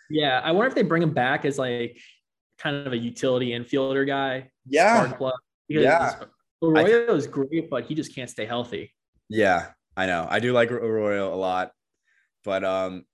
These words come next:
Speaker 2: dude, Iglesias is a solid. I remember when he was first on the Red Sox, watching him, dude, the insane plays that he made. Like,
Speaker 1: Yeah.
Speaker 2: that's eh, but his defense just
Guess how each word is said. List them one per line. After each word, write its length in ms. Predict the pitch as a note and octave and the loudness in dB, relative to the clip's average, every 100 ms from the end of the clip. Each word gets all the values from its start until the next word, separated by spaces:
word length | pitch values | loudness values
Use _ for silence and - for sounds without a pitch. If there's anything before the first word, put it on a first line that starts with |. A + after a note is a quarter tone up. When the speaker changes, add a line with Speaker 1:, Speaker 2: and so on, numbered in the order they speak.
| - | -12
Speaker 2:
dude, 180 | B2 G2 | -8 -6
Iglesias 680 | G2 A2 A2 B2 D3 D3 C#3+ | -6 -2 -2 -2 -4 -6 -6
is 160 | G#2+ G2+ | -8 -8
a 60 | |
solid. 440 | - G2 G2 G2+ - | -6 0 0 0 -6
I 160 | F2 | -2
remember 320 | C3 E3 D#3 C3+ | 0 0 0 0
when 80 | A2+ | -2
he 80 | F#2+ | -6
was 140 | - | -10
first 280 | - C#3 G2+ | -8 -6 -6
on 80 | G#2 | -2
the 80 | |
Red 180 | G2 F2 | -2 -2
Sox, 320 | - D#2 - F2+ | -4 -6 -6 0
watching 360 | F#2 - G#2+ | 0 0 -6
him, 280 | G2 G2+ A2+ | -6 -6 -2
dude, 320 | A#2 B2 G#2 | 2 2 2
the 140 | F2+ F#2 | -4 -4
insane 480 | F2+ - G#2 A2 G#2+ | -4 -8 -6 -8 -6
plays 360 | F#2 F#2+ G#2 | -4 -2 -2
that 160 | G#2+ G#2 | -4 -4
he 80 | A2 | -4
made. 280 | A2+ A#2+ | -4 -4
Like, 160 | F#2 D#2+ - | -4 -6 -10
Speaker 1:
Yeah. 480 | - C#3+ C#3+ A2+ G#2+ A#2+ | -10 -8 -4 -4 -6 -4
Speaker 2:
that's 320 | C3+ E3 - _ | 0 0 -2 _
eh, 400 | A#2+ C3+ D#3 F#3+ - _ _ _ - | -4 0 0 -2 -10 _ _ _ -6
but 100 | A#2+ | -4
his 140 | A2 | -4
defense 480 | - A#2+ D3+ C3 G2+ | -6 -8 -4 -4 -4
just 200 | A2+ - | -8 -10